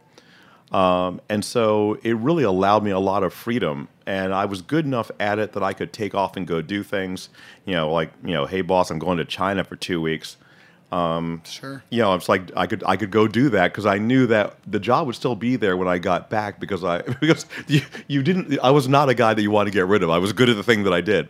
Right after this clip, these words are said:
Speaker 2: Yeah.
Speaker 1: And so I traveled all over the place. I constantly went to Europe. This sounds crazy now, but in the old days,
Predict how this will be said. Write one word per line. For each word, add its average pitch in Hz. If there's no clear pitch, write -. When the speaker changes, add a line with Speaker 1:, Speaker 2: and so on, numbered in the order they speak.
Speaker 2:
Yeah. 131
Speaker 1:
And 113
so 107
I 107
traveled 113
all 107
over 107
the 107
place. 101
I 90
constantly 107
went 98
to 98
Europe. 92
This 160
sounds 131
crazy 101
now, 87
but 92
in 95
the 92
old 131
days, 76